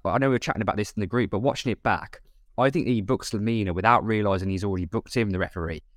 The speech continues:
because it's a very harsh thing to send, send someone off for, particularly in the first half when the game has not been,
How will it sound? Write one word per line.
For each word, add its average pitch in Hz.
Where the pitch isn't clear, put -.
because 110
it's -
a 107
very 120
harsh 107
thing 101
to 95
send, 92
send 90
someone 95
off 95
for, 78
particularly 101
in 95
the 92
first 92
half 90
when 117
the 104
game 98
has 90
not 101
been, 95